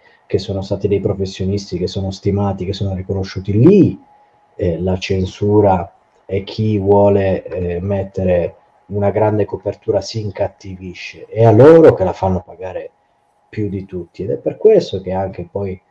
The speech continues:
determinati personaggi vengono spinti dagli algoritmi, perché più si dà l'idea che chi parla di determina-, di determinati argomenti sia un pazzo che urla, sbraita, lo scemo del villaggio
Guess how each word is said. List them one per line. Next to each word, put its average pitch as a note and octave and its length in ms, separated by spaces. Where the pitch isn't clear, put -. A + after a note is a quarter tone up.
determinati G2+ 720
personaggi F#2 760
vengono G2+ 460
spinti G2+ 420
dagli G2 180
algoritmi, F#2 520
perché A2 300
più F3+ 160
si F#3 180
dà A#2 120
l'idea A2 360
che F#2+ 300
chi - 140
parla B2+ 240
di A2 60
determina-, F#2+ 440
di F#2 240
determinati G2+ 600
argomenti G2 520
sia A2 400
un G2 180
pazzo A#2 540
che G2 120
urla, G#2 420
sbraita, G2 800
lo - 100
scemo A2+ 320
del G2 140
villaggio F#2+ 800